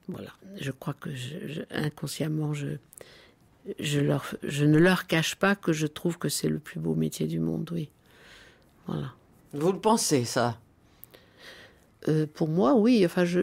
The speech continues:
Speaker 1: je... Non, c'est, je pense pas que c'est ce-, le seul métier du monde. Je pense qu'il y aurait, il y a certainement des façons de faire, euh, de l'architecture ou, ou même, euh, certaines façons de faire de l'agriculture ou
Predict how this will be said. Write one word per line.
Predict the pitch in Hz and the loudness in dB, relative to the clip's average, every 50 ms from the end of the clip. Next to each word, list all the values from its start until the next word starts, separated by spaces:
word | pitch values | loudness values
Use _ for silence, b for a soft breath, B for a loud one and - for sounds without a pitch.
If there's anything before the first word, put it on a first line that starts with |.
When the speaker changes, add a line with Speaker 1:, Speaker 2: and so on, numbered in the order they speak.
| - - | 0 -2
Speaker 1:
je... | 180 185 185 180 180 175 175 165 - - 50 - | 0 0 2 4 4 4 4 2 0 -2 -4 -2
Non, | - 190 226 254 262 226 202 185 | 2 6 6 8 8 8 6 4
c'est, | 170 - 185 175 - | 2 0 -2 -2 -4
je | 180 175 | -4 -2
pense | - 185 175 | 0 -2 0
pas | - - 180 | 0 0 -2
que | 175 - - | -2 -2 -2
c'est | - 170 | -2 -2
ce-, | 160 - - - | 0 0 0 0
le | 196 160 | 2 2
seul | 147 - - - - 254 277 254 220 185 | 2 4 4 6 6 6 8 8 8 6
métier | 175 175 170 - 175 160 | 4 2 0 0 -2 0
du | 165 175 | 2 2
monde. | 202 240 262 240 202 180 175 | 4 6 6 6 6 6 2
Je | 170 170 | 0 -4
pense | - - 160 170 - | -6 -6 -6 -6 -8
qu'il | - - - - - - - - - - - _ - | -8 -6 -4 -4 -2 -2 -4 -6 -6 -10 -14 _ -8
y | - 151 | -6 -6
aurait, | 143 - 156 165 - | -4 -2 -2 -2 -2
il | - | -2
y | - | -4
a | - - - - | -4 -6 -8 -12
certainement | - - - 160 - - 160 165 165 165 | -8 -6 -6 -4 -2 -2 0 0 0 0
des | 165 160 | -2 -4
façons | - - 147 143 - - 180 | -6 -8 -8 -8 -6 -2 -2
de | 175 156 147 | -2 -2 -2
faire, | - - - 156 160 151 | -4 -2 0 2 2 2
euh, | 143 139 147 143 - B B B B B B B B B - | 0 -2 -6 -8 -8 B B B B B B B B B -2
de | 156 | 0
l'architecture | 156 147 143 - - - 156 - - 143 - _ - - 208 208 202 196 185 165 - - | 0 0 -2 -2 -4 -6 -6 -6 -8 -10 -10 _ -4 2 4 6 6 6 4 2 -2 -6
ou, | 156 139 143 147 - B B B B B B B B B B B B _ _ _ _ _ _ _ _ - _ - | -6 -4 -4 -6 -8 B B B B B B B B B B B B _ _ _ _ _ _ _ _ -8 _ 4
ou | 214 | 6
même, | 202 190 190 190 185 175 160 - - | 6 8 8 8 6 6 4 2 -2
euh, | - - - - - - _ _ | -4 -8 -12 -16 -20 -20 _ _
certaines | - - - 170 - 156 160 151 | -8 -4 -4 -2 -2 0 -2 0
façons | - 139 143 - 170 165 | 0 -2 -2 0 0 0
de | 151 147 | -2 -2
faire | - - 139 | -2 -2 0
de | 139 - | 0 0
l'agriculture | - - 165 196 196 190 175 151 - - 151 160 - - - 190 190 190 185 180 180 175 - - - - - | 2 2 2 4 4 4 2 2 2 -2 -2 -2 -4 -6 -4 0 2 4 4 2 2 -2 -6 -12 -18 -12 -12
ou | - - | -10 -10